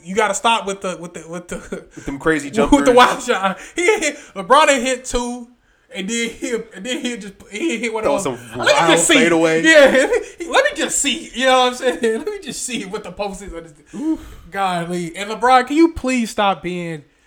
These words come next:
Speaker 1: Mister One for Two?
Speaker 2: Yeah, bro.
Speaker 1: God damn. LeBron will go to the line, and nothing makes him happier than going one for two.
Speaker 2: I don't, he, his career as a free, free throw shooter is just not good.
Speaker 1: Yeah, not at all.
Speaker 2: Not, not, not good at all. But
Speaker 1: Yeah.
Speaker 2: either way,
Speaker 1: He look good, though.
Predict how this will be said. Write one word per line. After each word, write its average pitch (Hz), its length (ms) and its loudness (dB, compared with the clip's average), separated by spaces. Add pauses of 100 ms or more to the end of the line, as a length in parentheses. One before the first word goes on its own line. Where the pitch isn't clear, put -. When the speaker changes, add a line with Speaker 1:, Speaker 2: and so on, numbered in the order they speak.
(440)
Speaker 1:
Mister 196 300 -8
One 170 240 -8
for 165 100 -18
Two? 147 320 -12 (460)
Speaker 2:
Yeah, 107 480 -10
bro. 98 340 -8
Speaker 1:
God 226 380 2
damn. 185 600 0 (180)
LeBron 247 600 2
will 214 120 -8
go 208 260 2
to 240 80 -8
the 220 80 -6
line, 175 460 -8 (160)
and 165 280 -18
nothing 269 300 -6
makes 247 220 -4
him 214 100 -4
happier 202 360 -6
than 175 100 -8
going 175 260 -4 (260)
one 202 360 -2
for 214 100 -8
two. 202 300 -2
Speaker 2:
I 170 80 -4
don't, - 120 -10
he, 170 140 -8
his 175 220 -4
career 135 360 -8
as 98 120 -12
a - 20 -20
free, 139 220 -12 (160)
free - 220 -16
throw - 160 -20
shooter - 220 -18
is 175 120 -20
just - 120 -20
not - 240 -20
good. - 240 -20
Speaker 1:
Yeah, 170 260 -12
not 165 160 -14 (100)
at - 80 -20
all. 160 480 -12
Speaker 2:
Not, 95 120 -20
not, 107 300 -16
not - 240 -20
good 92 140 -16
at 90 100 -18
all. 87 240 -18
But 139 220 0
Speaker 1:
Yeah. - 920 -20
Speaker 2:
either 151 140 -6
way, 131 360 -2
Speaker 1:
He 170 80 -12
look 139 180 -20
good, 165 280 -18
though. - 60 -20